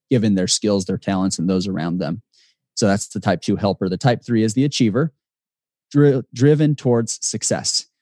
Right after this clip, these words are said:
So they want to be successful, but also the appearance of successful is important to,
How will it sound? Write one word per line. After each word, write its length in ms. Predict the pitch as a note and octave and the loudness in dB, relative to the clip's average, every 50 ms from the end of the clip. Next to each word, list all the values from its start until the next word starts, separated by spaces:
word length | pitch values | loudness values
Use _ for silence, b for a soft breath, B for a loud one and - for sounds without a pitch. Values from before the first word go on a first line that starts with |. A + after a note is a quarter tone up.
| _ _ | _ _
So 320 | - - B2+ A#2 A2 G2+ G#2 | 0 2 2 2 2 0 0
they 160 | A#2+ C3 D#3+ | 2 2 2
want 240 | D#3+ D#3 C#3 B2 - | 2 2 0 -2 -2
to 120 | - A2+ | -2 -2
be 180 | G2 F#2 A2+ B2+ | -2 0 0 0
successful, 640 | C3+ - E3+ D3+ - - D#3+ D3+ D#3+ - - E3+ | 0 0 -2 -4 -2 -2 -2 -2 -2 -2 -2 -2
but 200 | C#3 A#2 A#2+ - - _ | 0 0 -2 -4 -6 _
also 560 | - B2 C#3 D3+ C#3 - - C3+ C3+ C3 B2 | -6 -2 0 0 2 2 2 4 4 2 2
the 220 | - G#2+ A2+ G#2 F#2+ | 0 -2 -2 -2 -2
appearance 720 | G2 - _ - - - C#3+ C#3 B2+ G#2+ F#2+ G2+ - - | -4 -6 _ -20 -2 0 2 2 2 2 0 -2 -4 -6
of 200 | - - G2+ G2 | -6 -6 -4 -4
successful 600 | - - G2+ - - - F2 F2 - - G2+ F#2+ F2 | -2 -4 -2 -2 -2 -2 0 -2 -2 -2 -2 -2 -2
is 100 | F2+ F#2 | 0 -2
important 440 | F#2 F2+ - - F2 - - F#2 - | -4 -4 -4 -6 -6 -6 -6 -6 -6
to, 120 | - - | -8 -10